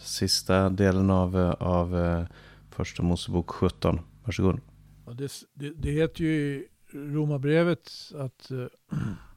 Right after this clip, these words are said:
Speaker 2: Abraham undfick ju löftena medan han ännu var oomskuren. Han fick också, han blev far till Ismael också medan han ännu var oomskuren.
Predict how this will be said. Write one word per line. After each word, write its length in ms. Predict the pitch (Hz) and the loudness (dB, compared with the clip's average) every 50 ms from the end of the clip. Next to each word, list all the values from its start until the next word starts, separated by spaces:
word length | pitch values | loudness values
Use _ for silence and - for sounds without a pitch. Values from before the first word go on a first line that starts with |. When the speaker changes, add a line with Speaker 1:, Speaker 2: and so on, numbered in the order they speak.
| _ _ _ _ _ _ _ _ _ _ _ _ _ _ _ _ _ _ _ _ _ _ _ _ _ _ _ _ _ _ | _ _ _ _ _ _ _ _ _ _ _ _ _ _ _ _ _ _ _ _ _ _ _ _ _ _ _ _ _ _
Speaker 2:
Abraham 760 | - 143 143 131 127 110 104 - 131 151 170 175 175 175 170 | -4 -2 0 0 0 -2 -2 0 2 4 6 6 6 6 6
undfick 600 | 175 160 156 147 131 110 - - 160 147 - - | 6 4 4 4 2 -2 -2 -2 -2 -2 -2 -2
ju 120 | 165 151 | 0 0
löftena 800 | 147 147 156 156 - - - - - - 185 175 180 156 143 123 | 4 4 4 4 4 2 -4 -12 -10 -6 -4 -2 0 0 0 -2
medan 600 | 117 123 131 123 135 127 131 123 113 117 135 151 139 - | -2 -4 -2 -2 -2 -2 -2 -4 -4 -6 -10 -14 -14 -8
han 420 | 123 127 120 120 120 120 123 - - _ _ | -6 -4 -4 -4 -4 -6 -6 -8 -12 _ _
ännu 420 | - - 127 120 113 117 131 143 | -8 -6 -4 -4 -4 -2 -2 -2
var 200 | 139 127 117 113 | -2 -2 -4 -4
oomskuren. 960 | - 135 123 117 110 104 101 98 - - - - 160 175 175 135 104 90 85 - _ _ _ _ _ _ _ _ _ _ _ _ _ _ _ _ _ _ _ _ _ _ _ - _ _ _ _ _ _ _ _ _ _ _ _ _ _ _ _ _ | -4 -4 -4 -4 -4 -4 -6 -8 -10 -12 -10 -6 -4 -4 -4 -4 -6 -8 -10 -12 _ _ _ _ _ _ _ _ _ _ _ _ _ _ _ _ _ _ _ _ _ _ _ -20 _ _ _ _ _ _ _ _ _ _ _ _ _ _ _ _ _
Han 260 | - 131 139 151 143 | -4 0 0 0 2
fick 260 | - - 175 160 - | 2 0 0 2 2
också, 340 | 180 156 - - - 165 151 | 0 0 0 -2 0 2 2
han 120 | 151 160 | 4 4
blev 140 | 165 170 156 | 4 4 2
far 520 | - - - - 131 143 151 165 175 185 | 0 -2 -4 0 2 6 8 10 10 8
till 240 | - - 165 165 165 | 8 4 0 0 2
Ismael 760 | 170 165 156 139 117 - - - 131 139 160 190 220 220 214 | 2 2 2 0 -2 -4 -6 -6 -4 -2 0 0 0 0 -2
också 280 | 156 127 - - - 135 | -2 -4 -4 -6 -6 -4
medan 260 | 131 131 131 127 107 - - - | -4 -2 -4 -4 -6 -8 -8 -8
han 160 | 120 127 131 | -6 -4 -4
ännu 220 | 131 123 120 117 | -4 -4 -4 -4
var 140 | 110 117 120 | -4 -4 -4
oomskuren. 1040 | 123 120 113 107 104 98 87 - - - - 95 113 107 87 80 107 - 120 113 | -4 -4 -4 -4 -4 -6 -8 -10 -14 -12 -12 -12 -10 -10 -12 -16 -18 -20 -20 -20